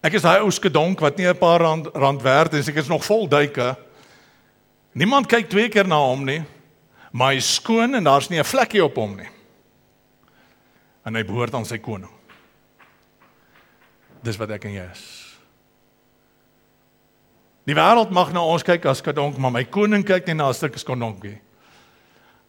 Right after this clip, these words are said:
Hy kyk na 'n duur gekoopte kar, 'n duur gekoopte eiendom. Wat hy alles geïnvesteer het, in homself geïnvesteer het,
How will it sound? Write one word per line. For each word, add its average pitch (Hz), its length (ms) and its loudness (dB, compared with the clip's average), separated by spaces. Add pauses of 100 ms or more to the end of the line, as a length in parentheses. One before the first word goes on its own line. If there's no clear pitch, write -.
(120)
Hy 160 120 2
kyk 208 240 2
na 175 160 4
'n 135 100 -4
duur 262 300 0
gekoopte 214 800 -2
kar, 156 260 2 (800)
'n 170 100 0
duur 269 280 0
gekoopte - 720 0
eiendom. 165 760 -2 (720)
Wat 151 160 2
hy 196 60 2 (100)
alles 302 320 4
geïnvesteer 226 800 -2
het, 175 100 -8
in 151 160 -2
homself 220 540 0
geïnvesteer 156 600 -6
het, - 80 -20